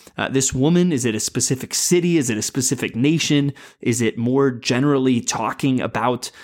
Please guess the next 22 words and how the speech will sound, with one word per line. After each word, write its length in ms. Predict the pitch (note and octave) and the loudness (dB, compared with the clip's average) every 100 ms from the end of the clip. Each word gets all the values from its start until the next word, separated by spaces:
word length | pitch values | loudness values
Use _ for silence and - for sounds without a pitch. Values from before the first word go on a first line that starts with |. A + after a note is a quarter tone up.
| - - - | -20 -20 -16
um, 240 | - G2+ - | -16 -16 -8
kind 180 | C3 C3 | -2 0
of 80 | A#2 | 0
the 80 | |
world's 720 | A2 A#2 C3+ C#3 C3+ B2 - - | -2 0 0 2 0 -4 -6 -4
system? 800 | - - E3+ - - D#3 E3 - - - _ | -2 0 0 0 0 2 0 -4 -14 -20 _
And 300 | - A2 B2 | -8 -2 0
I 60 | |
don't 120 | D3+ C3+ | 0 0
think 160 | D3 | -2
I'm 220 | A2 C#3+ | 2 2
gonna 180 | E3+ C#3+ | 4 2
settle 360 | C3 D#3 D3 C3+ | 2 2 2 2
the 160 | C3 | 0
debate 340 | B2+ B2 C3+ D3+ | 0 2 2 2
on 160 | B2 | 2
that 240 | B2+ C3 B2 | 2 2 0
for 180 | - B2+ | 0 2
all 140 | C3+ | 2
time 380 | C3 C3+ B2+ A#2+ | 0 -2 0 -2
here 340 | B2+ C#3+ C3 | -2 0 0
today, 640 | B2 A#2 A#2 D3 D3+ A#2+ | 0 -4 0 0 2 0